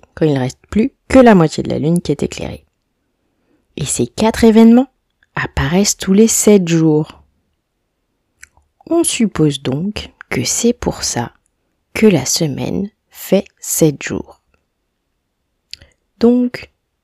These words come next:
si une semaine fait sept jours, c'est probablement à cause des phases de la Lune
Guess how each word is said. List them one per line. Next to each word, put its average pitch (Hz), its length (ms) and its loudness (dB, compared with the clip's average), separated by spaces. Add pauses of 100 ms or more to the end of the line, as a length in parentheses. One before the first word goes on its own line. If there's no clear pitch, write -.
(500)
si - 240 -6
une 240 140 0
semaine 143 480 -6
fait 240 200 -2
sept - 320 -8
jours, 180 520 -8 (440)
c'est - 280 -14
probablement 180 760 -2 (300)
à 143 140 -6
cause 202 340 0
des 143 180 0
phases 196 400 0
de 143 120 -2
la 131 160 -4
Lune 135 360 -8